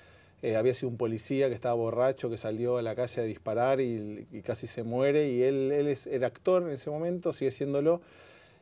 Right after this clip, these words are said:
y se enfrentó a la coyuntura propia interna de decir, "Bueno, ¿me muero o no?".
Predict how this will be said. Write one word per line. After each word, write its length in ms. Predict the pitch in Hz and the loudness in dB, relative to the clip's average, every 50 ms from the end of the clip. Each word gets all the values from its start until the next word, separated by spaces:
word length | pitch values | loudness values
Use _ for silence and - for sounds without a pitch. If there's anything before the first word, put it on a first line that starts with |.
| _ - | _ -6
y 120 | 131 113 | -6 0
se 100 | - 143 | 0 0
enfrentó 420 | 127 113 - 135 135 123 151 151 | 0 2 2 0 0 4 6 6
a 60 | 156 151 | 6 6
la 440 | 151 143 139 135 131 127 127 123 - | 4 2 0 0 0 -2 -2 -4 -6
coyuntura 800 | - 135 123 - - 131 120 123 120 - 151 147 147 143 135 127 | -4 -6 -6 -6 -6 -8 -6 -6 -6 0 2 4 4 4 4 2
propia 320 | - 143 147 147 147 139 135 | 4 2 2 2 2 0 -2
interna 400 | 131 123 - 151 147 156 160 147 | -2 2 4 4 4 4 2 0
de 60 | 135 | 0
decir, 200 | 120 - 143 131 | 0 0 0 0
"Bueno, 160 | 131 127 120 | 0 0 -2
¿me 120 | 117 120 | -2 -4
muero 440 | 123 131 139 147 151 156 160 175 180 | -2 0 0 2 2 4 4 4 2
o 220 | 185 - - 110 117 | 2 -2 -4 -4 -2
no?". 300 | 127 131 131 143 - | 0 0 -2 -2 -6